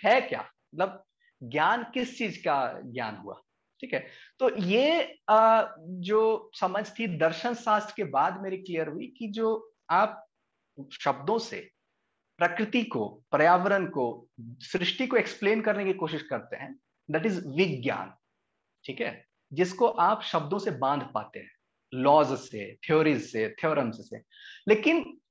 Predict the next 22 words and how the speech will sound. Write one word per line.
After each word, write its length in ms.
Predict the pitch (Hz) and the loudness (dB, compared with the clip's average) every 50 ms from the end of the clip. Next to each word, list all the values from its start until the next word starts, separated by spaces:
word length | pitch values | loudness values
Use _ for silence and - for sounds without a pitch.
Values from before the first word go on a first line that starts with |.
| _ 131 | _ -4
जैसे 220 | 127 - - 185 | -4 0 2 2
शुरू 280 | 156 - - 226 269 294 | 2 4 6 6 6 6
में 120 | 262 247 | 6 6
हमने 200 | 208 196 185 175 | 6 6 4 2
कहा, 220 | 170 180 160 180 208 | 2 2 0 0 2
जो 140 | 190 214 | 2 2
अपराविद्या 840 | 214 - 180 208 226 226 240 214 202 190 160 160 127 113 110 117 107 | 2 4 4 4 6 4 4 4 4 4 2 0 -2 -2 0 0 0
है 220 | 107 110 113 117 123 | 0 -2 -6 -6 -4
या 80 | 127 | -6
पराविद्या 640 | 123 127 151 160 190 220 214 160 139 117 113 117 113 | 0 2 4 6 6 6 4 2 0 -2 -2 -4 -4
है, 200 | 113 151 214 254 - _ _ _ _ _ _ _ - | -4 -6 -10 -10 -12 _ _ _ _ _ _ _ 2
उसके 340 | 214 208 208 - - 262 262 | 2 2 2 0 2 2 4
लिए 120 | 247 247 | 4 4
आपको 640 | - - 170 151 - - - 226 233 269 285 277 - _ _ _ _ 156 | 4 6 4 4 4 2 0 0 0 0 0 -4 -8 _ _ _ _ -10
बुद्धि 640 | 123 120 151 165 151 143 135 139 170 214 247 262 | -4 0 0 0 0 0 -2 0 0 0 0 0
से 340 | 247 - - - 190 214 254 269 - - _ | -4 -6 -2 0 0 0 0 -2 -6 -6 _
परे 200 | - 131 127 123 | 0 2 2 2
जाना 260 | 110 113 101 98 98 | 2 0 -4 -4 -6
पड़ता 340 | 92 - - - - _ _ _ | -10 -12 -16 -18 -20 _ _ _
है, 100 | - - - _ _ _ _ _ _ _ _ - | -20 -20 -20 _ _ _ _ _ _ _ _ -2
क्योंकि 200 | 226 - - 294 | 2 4 4 4
बुद्धि 720 | 185 156 202 185 170 190 247 277 240 214 240 254 254 - | 6 6 6 6 6 6 6 6 6 4 0 -2 -4 -12